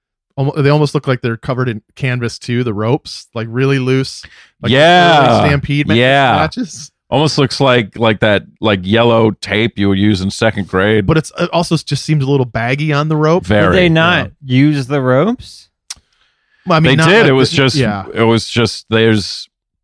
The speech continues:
Speaker 2: things have changed. I mean, there's still, like, and W W E may,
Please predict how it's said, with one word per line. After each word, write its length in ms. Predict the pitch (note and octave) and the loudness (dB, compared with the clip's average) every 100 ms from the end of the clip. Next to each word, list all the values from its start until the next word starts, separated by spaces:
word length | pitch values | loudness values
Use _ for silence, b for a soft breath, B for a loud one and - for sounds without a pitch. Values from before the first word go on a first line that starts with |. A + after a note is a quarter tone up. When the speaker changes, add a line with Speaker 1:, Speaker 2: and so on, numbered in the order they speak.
| _ _ B B B | _ _ B B B
Speaker 2:
things 260 | _ A#3 B3+ | _ 2 2
have 140 | G3 C3 | 2 0
changed. 380 | F#3 E3+ C#3 | 0 2 2
I 20 | C#3+ | 2
mean, 160 | D3 | 2
there's 180 | C#3+ C#3+ | 2 2
still, 500 | - - G3 E3+ D3+ | 0 0 2 4 4
like, 320 | C3 A#2 G#2 - - _ _ _ _ _ _ _ - _ B F2+ B B B _ _ | 4 4 0 -4 -20 _ _ _ _ _ _ _ -20 _ B -18 B B B _ _
and 120 | G2+ | -6
W 200 | B2+ D#3+ | -2 0
W 300 | B2 F#2+ F#2+ | 0 0 2
E 40 | A#2+ | 2
may, 920 | G#2 G2 G2+ G#2 G#2 G#2 G2 F#2+ F2 | 2 2 2 2 2 0 -4 -8 -12